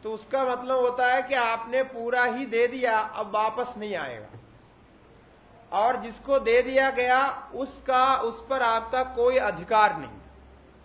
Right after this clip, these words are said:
उसको दान कहते हैं। और वहीं संप्रदान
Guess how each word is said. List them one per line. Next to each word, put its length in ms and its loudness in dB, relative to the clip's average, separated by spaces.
उसको 300 2
दान 300 6
कहते 340 -4
हैं। 80 -20
और 180 0
वहीं 360 -4
संप्रदान 1040 -2